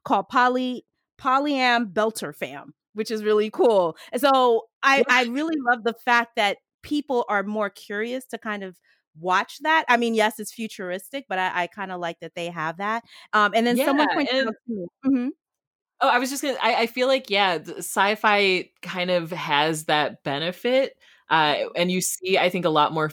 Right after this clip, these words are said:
Speaker 2: poly female characters there because typically it's, like, this future world where gender norms are a little more blurry.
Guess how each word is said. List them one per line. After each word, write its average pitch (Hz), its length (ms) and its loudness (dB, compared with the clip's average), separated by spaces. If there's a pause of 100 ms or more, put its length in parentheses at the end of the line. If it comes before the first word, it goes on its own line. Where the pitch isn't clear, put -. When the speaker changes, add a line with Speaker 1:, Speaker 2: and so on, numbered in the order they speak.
(120)
Speaker 2:
poly 156 400 2
female 156 420 -2
characters 185 520 0
there 190 220 2
because 165 440 -2
typically 156 440 0
it's, 151 140 0
like, 143 180 0
this 147 180 0
future 147 360 -2
world 143 400 0
where 139 420 2 (320)
gender 160 440 0
norms 151 420 0
are 139 100 4
a 139 80 2
little 143 220 0
more 139 180 -2
blurry. 202 680 0